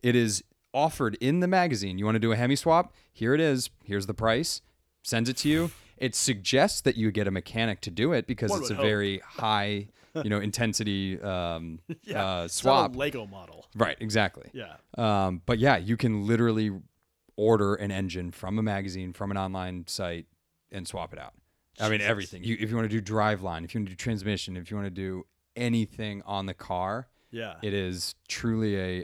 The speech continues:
Speaker 1: a mechanic's car. Uh, or if you're, you know, a good individual, do whatever you want.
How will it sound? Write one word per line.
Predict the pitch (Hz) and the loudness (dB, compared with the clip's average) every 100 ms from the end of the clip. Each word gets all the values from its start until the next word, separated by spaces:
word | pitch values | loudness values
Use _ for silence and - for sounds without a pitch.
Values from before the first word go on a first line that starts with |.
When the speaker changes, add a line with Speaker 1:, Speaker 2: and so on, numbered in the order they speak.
| 95 | -8
Speaker 1:
a | |
mechanic's | 90 87 - 101 92 90 - | -8 -8 -8 -6 -6 -6 -6
car. | 92 80 78 - _ _ _ - | -6 -6 -8 -14 _ _ _ -8
Uh, | 92 87 82 82 82 | -4 -2 -2 -4 -6
or | 95 87 | -6 -6
if | - | -6
you're, | 90 85 - | -6 -8 -10
you | 101 | -10
know, | 87 | -10
a | |
good | 80 90 | -8 -8
individual, | 87 85 98 90 85 87 _ _ - | -8 -4 -4 -4 -6 -8 _ _ -14
do | 87 | -8
whatever | 87 92 | -4 0
you | 135 | 0
want. | 127 | -2